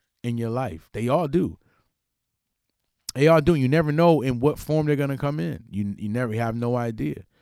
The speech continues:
I had a, um, uh, I was in a conversation the other day with, with, with, with two, two, two good brothers on, um, and I, I say good brothers like I'm, like I'm some fucking, <laughs>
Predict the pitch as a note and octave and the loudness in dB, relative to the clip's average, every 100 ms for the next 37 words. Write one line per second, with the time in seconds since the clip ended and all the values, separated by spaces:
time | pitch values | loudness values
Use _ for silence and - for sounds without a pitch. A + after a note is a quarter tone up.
0 | _ _ - A#2 C3+ C3 B2+ A#2+ B2 A#2+ | _ _ -6 0 2 2 2 2 0 0
1 | A2 A2 - - B2+ A#2 G2+ E2+ - - | -4 -10 -16 -10 -6 -6 -8 -14 -16 -8
2 | A2+ B2 A#2+ G#2+ C3 A#2+ A2+ - A2+ G#2+ | -4 -2 -2 -2 -4 -4 -4 -4 -4 -4
3 | A2+ A2+ A2+ A2 A2 A#2+ A2+ G2+ G2+ - | -6 -6 -6 -4 -4 -2 -4 -4 -6 -6
4 | G#2 G2+ F2+ - G2+ - G#2 F#2 - A#2 | -8 -8 -8 -10 -10 -8 -8 -8 -4 -2
5 | A2+ G#2 - _ _ _ _ _ - - | -2 -2 -8 _ _ _ _ _ -4 0
6 | D#3 B2 - D3 B2 B2 C3 B2 A#2 G#2+ | 2 0 -4 -2 -2 0 2 2 0 -2
7 | A2 G#2+ G#2+ G#2 G2 F#2+ - G#2 _ _ | -4 -4 -4 -6 -8 -14 -18 -20 _ _
8 | _ _ _ _ _ - A2+ G#2+ F2+ - | _ _ _ _ _ -6 -2 -2 -4 -8
9 | - - F2 F#2+ E2+ G2 F2 E2+ F2 F2+ | -8 -8 -6 -6 -6 -6 -6 -8 -8 -10
10 | D#2+ - E2+ D#2 E2+ D#2 _ G2+ - - | -10 -10 -10 -10 -14 -16 _ -20 -20 -18
11 | F2 F2 - F2+ - E2+ | -16 -12 -8 -8 -8 -4